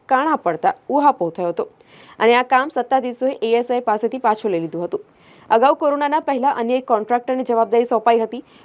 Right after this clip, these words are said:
પણ કોઈ કારણસર રિનોવેશનની કામગીરીમાં પણ અડચણો ઊભી થઈ હતી.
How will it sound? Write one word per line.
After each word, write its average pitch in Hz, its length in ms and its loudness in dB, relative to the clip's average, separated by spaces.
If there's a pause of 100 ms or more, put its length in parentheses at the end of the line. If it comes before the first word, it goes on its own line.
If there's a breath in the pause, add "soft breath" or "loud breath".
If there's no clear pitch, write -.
પણ 285 120 -2
કોઈ 330 160 0
કારણસર 285 480 2
રિનોવેશનની 247 560 -2
કામગીરીમાં 226 640 -2
પણ 240 200 -4 (120)
અડચણો 247 380 0
ઊભી 202 180 0
થઈ 175 160 -4
હતી. 165 200 -6